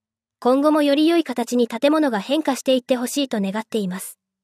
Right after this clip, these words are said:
誰もが価値を見出せる空間を作りたい。大工、山下大地さん。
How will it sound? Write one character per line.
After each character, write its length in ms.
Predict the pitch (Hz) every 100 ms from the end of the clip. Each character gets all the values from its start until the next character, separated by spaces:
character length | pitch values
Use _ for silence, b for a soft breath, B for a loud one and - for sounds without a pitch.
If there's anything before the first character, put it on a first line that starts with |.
| _ _
誰 240 | 233 302 370
も 120 | 311
が 120 | 226
価 140 | - 311
値 160 | 320
を 100 | 254
見 180 | 214 240
出 120 | 285
せ 120 | 294
る 100 | 269
空 200 | - 226
間 240 | 233 247 247
を 60 |
作 240 | 247 - 262
り 100 | 254
た 140 | 240
い。 100 | 220 _ _ _ _ _ -
大 240 | 254 302
工、 200 | - 208 - _ _ _ _
山 260 | 233 240 330
下 200 | - 233
大 200 | 233 285
地 80 | -
さ 200 | -
ん。 80 | 202